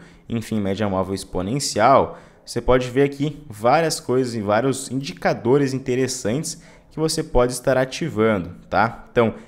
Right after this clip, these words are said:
R S I, eh, enfim, tem muitos iden-, in-, identificadores, né,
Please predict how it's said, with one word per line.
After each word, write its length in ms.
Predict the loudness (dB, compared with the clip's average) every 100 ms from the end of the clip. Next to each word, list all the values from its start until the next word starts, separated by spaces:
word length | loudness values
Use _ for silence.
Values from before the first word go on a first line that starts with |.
| -4
R 240 | -2 0 0
S 280 | -2 -4
I, 480 | -2 0 0 -2 -4 -16 -20 _
eh, 260 | 0 2 2
enfim, 460 | 0 -2 -4 -4 -8 -10
tem 120 | -6
muitos 500 | -2 0 0 0 -2
iden-, 240 | -2 -4 -4
in-, 360 | -2 0 -2 -2
identificadores, 1040 | -4 -4 -4 -8 -2 0 2 4 4 2
né, 260 | 0 0 0